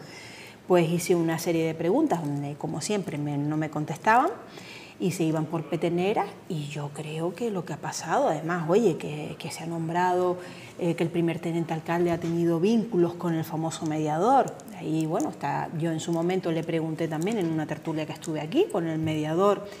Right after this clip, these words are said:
eh, aprovechando de, de lo que hablaba de Weimar, y me decía que, bueno, que eso estaba en manos de la justicia, y ahí me quedo, pero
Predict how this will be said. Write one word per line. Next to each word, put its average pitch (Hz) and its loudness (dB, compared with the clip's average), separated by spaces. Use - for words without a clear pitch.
eh, 170 2
aprovechando 165 2
de, 156 0
de 170 -2
lo 160 -2
que 160 -2
hablaba 160 2
de 185 4
Weimar, 285 6
y 185 2
me 156 -2
decía 147 -4
que, - 0
bueno, 294 -2
que 254 -4
eso - -14
estaba 165 -6
en 170 -4
manos 170 -4
de 170 -4
la 160 -2
justicia, 190 -2
y 156 -4
ahí 151 -6
me 147 -8
quedo, 339 0
pero 147 -8